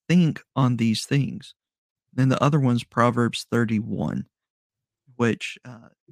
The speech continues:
most of the time growing up, I always heard Proverbs thirty-one on Mother's Day, the virtuous woman. She was someone that was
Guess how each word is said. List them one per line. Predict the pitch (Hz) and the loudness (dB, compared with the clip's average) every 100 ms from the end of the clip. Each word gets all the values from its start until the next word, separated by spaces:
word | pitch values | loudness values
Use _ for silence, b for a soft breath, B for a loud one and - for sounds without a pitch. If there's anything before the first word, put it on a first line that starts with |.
| 127 | 0
most | 127 127 - | 2 4 2
of | 120 110 | -2 -2
the | 113 | -4
time | - 113 110 | 0 2 2
growing | 104 107 110 104 | 2 2 2 2
up, | 107 104 - | 0 -2 -4
I | 135 - - | -6 -4 2
always | 135 139 123 - | 6 6 4 2
heard | 110 107 104 | 0 0 -2
Proverbs | - 110 117 127 - | -2 0 0 -2 -4
thirty-one | - 110 113 117 107 107 | -4 -2 -2 -2 0 0
on | 104 123 | -2 -2
Mother's | 147 156 98 | 0 0 -4
Day, | - - - _ _ _ _ - | -6 -14 -14 _ _ _ _ -4
the | 120 | -4
virtuous | 117 107 104 - 78 - | 0 0 0 -2 -4 -4
woman. | 113 139 95 60 _ _ _ _ _ _ _ _ | 0 0 0 -8 _ _ _ _ _ _ _ _
She | _ 139 | _ 2
was | 143 135 | 4 4
someone | 139 135 131 123 120 | 4 4 4 2 0
that | 117 | -2
was | 127 127 120 117 - | -2 -2 0 -2 -6